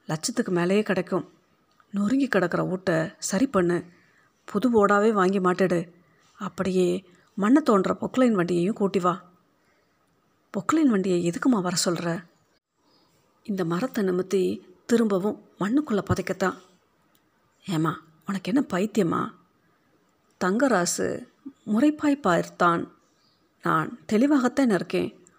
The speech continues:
ஆயிரம் பேர் சிரிச்சாலும் அதை பத்தி கவலை இல்ல. நிமித்தி வச்சாலும் இந்த மரம் பொழைக்காதுமா." "பொழைச்சிக்கும்னு நம்புறேன்டா. சின்ன சின்ன மாங்குச்சியை வெட்டி, ஒட்டி, ஊனி வைக்கிறாங்க. பொழைச்சிக்குதே,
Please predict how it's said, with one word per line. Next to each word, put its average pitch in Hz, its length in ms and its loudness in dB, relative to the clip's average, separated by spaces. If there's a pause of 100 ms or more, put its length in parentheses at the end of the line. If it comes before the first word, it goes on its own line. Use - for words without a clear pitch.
(100)
ஆயிரம் 190 460 0
பேர் 208 300 0
சிரிச்சாலும் 185 600 -2 (100)
அதை - 220 -6
பத்தி - 180 -6
கவலை 180 300 0
இல்ல. 175 160 0 (1000)
நிமித்தி 277 340 2
வச்சாலும் 180 600 0 (200)
இந்த 185 160 -6
மரம் 226 360 -2
பொழைக்காதுமா." 180 640 0 (1000)
"பொழைச்சிக்கும்னு 214 540 -2
நம்புறேன்டா. 180 560 0 (480)
சின்ன 214 320 0
சின்ன 190 240 0
மாங்குச்சியை 175 560 0
வெட்டி, 170 600 -4 (180)
ஒட்டி, 180 720 -2 (100)
ஊனி 254 300 4
வைக்கிறாங்க. 170 440 0 (440)
பொழைச்சிக்குதே, 226 560 0